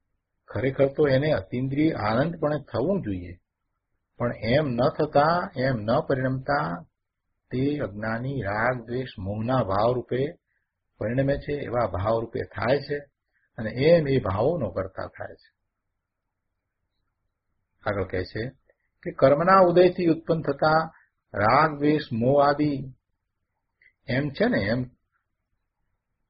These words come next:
લીધું છે ને, તો એનો અર્થ એ કે પોતે સ્વભાવથી ચ્યુત,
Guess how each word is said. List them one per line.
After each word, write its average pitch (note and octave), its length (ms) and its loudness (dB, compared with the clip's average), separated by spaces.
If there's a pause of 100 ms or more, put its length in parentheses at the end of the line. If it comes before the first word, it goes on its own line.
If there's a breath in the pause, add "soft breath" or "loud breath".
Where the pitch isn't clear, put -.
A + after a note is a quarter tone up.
(160)
લીધું A#2+ 260 2
છે A#3+ 100 -2
ને, B2 180 -4 (240)
તો A2 80 -6
એનો A#2+ 220 2
અર્થ C#3+ 220 4
એ F3 240 6 (580)
કે D#3 80 -2
પોતે C3 580 -2 (100)
સ્વભાવથી D3+ 1040 2
ચ્યુત, E3+ 480 -8